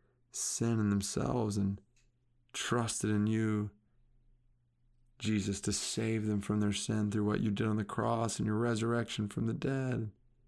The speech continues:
Trust in you as Lord of their life. God, we pray, I pray that that moment would happen right now. They would return to you with weeping and mourning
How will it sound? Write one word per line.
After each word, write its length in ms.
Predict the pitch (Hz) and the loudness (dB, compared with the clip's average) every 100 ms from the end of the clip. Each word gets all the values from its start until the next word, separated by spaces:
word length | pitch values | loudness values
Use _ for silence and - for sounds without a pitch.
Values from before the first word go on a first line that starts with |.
| _ _ _ _ _ _ _ _ _ _ _ _ _ _ _ | _ _ _ _ _ _ _ _ _ _ _ _ _ _ _
Trust 420 | - 123 120 - 117 | -4 0 0 2 0
in 160 | 113 | 4
you 160 | 117 107 | 4 4
as 180 | 101 107 | 2 0
Lord 480 | 104 107 117 120 | 2 2 2 2
of 140 | 110 104 | 2 0
their 140 | 110 | 0
life. 440 | 113 123 127 123 - | 0 0 -2 -4 -4
God, 200 | 120 110 | -4 -2
we 140 | 113 | -4
pray, 480 | - 113 120 131 117 | -4 -2 -2 -2 -2
I 100 | 101 | -4
pray 280 | - - 123 | -6 -4 -4
that 140 | - | -2
that 200 | 110 113 | -2 -2
moment 340 | 110 113 135 107 | -2 0 0 0
would 120 | 98 | 2
happen 500 | 107 110 - 104 101 - - - - | 2 2 0 -2 -4 -12 -20 -12 0
right 300 | 110 123 131 | 4 4 4
now. 540 | 98 113 147 98 98 - _ _ - _ _ _ _ _ _ _ - _ _ _ - | 4 4 2 2 0 -6 _ _ -20 _ _ _ _ _ _ _ -20 _ _ _ -4
They 160 | 120 120 | 0 2
would 200 | 120 110 | 4 4
return 580 | 117 113 117 135 143 135 | 2 2 4 4 4 4
to 100 | 127 | 4
you 320 | 143 160 135 | 6 6 6
with 280 | 104 95 - _ _ _ - _ _ _ - | 4 2 -2 _ _ _ -20 _ _ _ 0
weeping 520 | 117 139 127 117 98 | 2 4 4 4 4
and 120 | 101 | 4
mourning 680 | 107 113 123 139 101 92 | 4 4 2 2 2 0